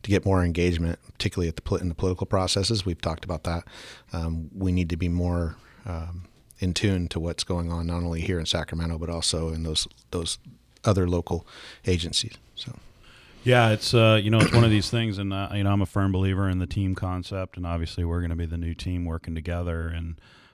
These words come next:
Speaker 2: um, you know, one of the things I really stressed at conference was, was really trying to push the political stuff down on the local level,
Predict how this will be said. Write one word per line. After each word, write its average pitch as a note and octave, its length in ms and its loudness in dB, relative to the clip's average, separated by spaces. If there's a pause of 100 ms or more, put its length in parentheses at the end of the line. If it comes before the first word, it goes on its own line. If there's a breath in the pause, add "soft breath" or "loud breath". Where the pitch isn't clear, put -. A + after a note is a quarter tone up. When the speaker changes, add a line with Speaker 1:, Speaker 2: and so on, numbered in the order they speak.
(120)
Speaker 2:
um, E2+ 340 -4
you F2+ 100 -2
know, F2 120 0
one F2 320 0
of F2+ 80 0
the F2 80 -2
things F2+ 260 -2
I F2 60 -4
really E2+ 200 -6
stressed E2+ 380 -10
at F2 80 -12
conference F2 560 -2
was, E2 180 -2
was F2 160 -4
really F2 220 -2
trying F2 240 -4
to D#2+ 60 -2
push - 320 -4
the - 100 -12
political E2+ 460 -6
stuff - 280 -10
down E2+ 220 -4
on D#2+ 100 -4
the E2 60 -6
local E2 380 -4
level, E2 420 -6